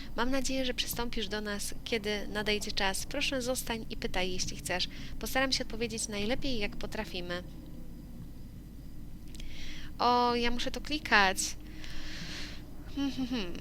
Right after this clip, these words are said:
Dobra. A co teraz robimy? Mm, co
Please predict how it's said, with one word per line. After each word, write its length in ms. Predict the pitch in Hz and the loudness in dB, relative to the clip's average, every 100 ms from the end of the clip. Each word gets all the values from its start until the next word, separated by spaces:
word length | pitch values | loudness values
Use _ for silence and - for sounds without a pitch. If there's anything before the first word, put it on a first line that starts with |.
| - - - | -6 -4 4
Dobra. 400 | 285 - 180 175 - - - - - - - - - - | 8 10 8 4 0 0 0 -2 -4 -8 -8 -6 -4 -2
A 60 | 202 | -2
co 140 | - | 0
teraz 300 | 269 277 269 | 2 2 2
robimy? 380 | 262 247 214 185 | 0 0 0 0
Mm, 140 | 170 175 - - - - - - - - - - - - - - - - 202 196 196 | -2 -2 -4 -4 -8 -10 -12 -10 -6 -6 -6 -8 -10 -12 -10 -8 -8 -8 -8 -8 -6
co 140 | - | -4